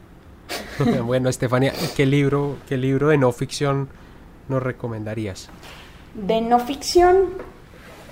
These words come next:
Speaker 2: mm.
Speaker 1: Aparte de Niebla en la yarda, sí.
Speaker 2: Eh, a ver, ¿qué fue lo último de no ficción que leí?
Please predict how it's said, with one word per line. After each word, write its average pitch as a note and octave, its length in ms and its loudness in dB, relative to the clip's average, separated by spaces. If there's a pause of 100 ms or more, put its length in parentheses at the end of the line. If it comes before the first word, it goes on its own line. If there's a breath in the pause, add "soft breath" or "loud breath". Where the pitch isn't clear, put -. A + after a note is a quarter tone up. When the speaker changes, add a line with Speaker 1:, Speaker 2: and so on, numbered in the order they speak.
(200)
Speaker 2:
mm. G3+ 360 2
Speaker 1:
Aparte C3 360 -2
de C3 180 0
Niebla B2 360 2
en B2+ 100 0
la B2+ 80 2
yarda, G2+ 440 -4
sí. G#2 200 -12 (1400)
Speaker 2:
Eh, F#3+ 760 4
a E3+ 140 0
ver, E3 220 -6
¿qué - 160 -10
fue G3 180 -2
lo G#3+ 160 2
último G#3+ 420 -2
de F#3 120 0
no F3+ 180 4
ficción G3+ 560 -4
que G#3 160 -6
leí? F3+ 480 0